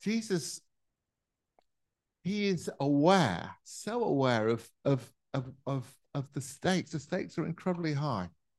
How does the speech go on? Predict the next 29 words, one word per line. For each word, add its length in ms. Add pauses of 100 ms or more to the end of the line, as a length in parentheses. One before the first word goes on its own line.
(420)
You 100
know, 80
when 120
Jesus 340
weeps 320
over 160
Jerusalem, 520 (640)
Jesus 320
foresees 640
the 80
destruction 500
of 80
Jerusalem, 340
which 160
is 120
just 360
down 200
the 80
road, 300 (460)
A 100
D 120
sixty-seven, 680
and, 300
and, 180
and 140
on 140
that, 240
that, 200 (600)
that 300